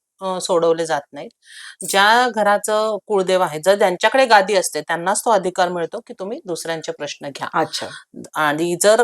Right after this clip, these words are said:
Speaker 1: अ, फ-, नाहीतर त्या व्यक्तीला फक्त स्वतःचेच घरचे प्रश्न घ्यावेत. कारण का, मग तेवढी ती ताकद डिप्लीट होत जाते किंवा कमी होत जाते. आणि समोरच्यानी नाही ऐकलं, तर ते तुमचा देवाचा अपमान होतो.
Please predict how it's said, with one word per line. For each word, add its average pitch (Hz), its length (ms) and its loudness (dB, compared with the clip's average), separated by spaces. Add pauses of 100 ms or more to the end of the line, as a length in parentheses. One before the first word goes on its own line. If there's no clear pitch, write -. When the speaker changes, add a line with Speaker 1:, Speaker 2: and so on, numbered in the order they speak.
(100)
Speaker 1:
अ, 180 240 -2
फ-, - 80 -14 (180)
नाहीतर 175 360 -4
त्या - 200 0
व्यक्तीला 196 720 -2
फक्त 220 260 -4
स्वतःचेच 220 720 0
घरचे 185 280 -4
प्रश्न 165 360 -8
घ्यावेत. 147 360 -12 (480)
कारण 170 260 -2
का, 208 200 2
मग 208 220 0
तेवढी 202 260 2
ती 254 140 -4
ताकद 208 420 2 (240)
डिप्लीट 202 480 -2
होत 175 160 -2
जाते 151 240 -6
किंवा 214 220 -4
कमी 247 240 4
होत 185 240 2
जाते. - 300 -8 (460)
आणि 185 120 -6
समोरच्यानी 220 560 2
नाही 247 240 2
ऐकलं, - 280 -4 (480)
तर 233 220 2
ते 254 120 8
तुमचा 240 420 2
देवाचा 202 440 4
अपमान 139 300 -6
होतो. 151 280 -14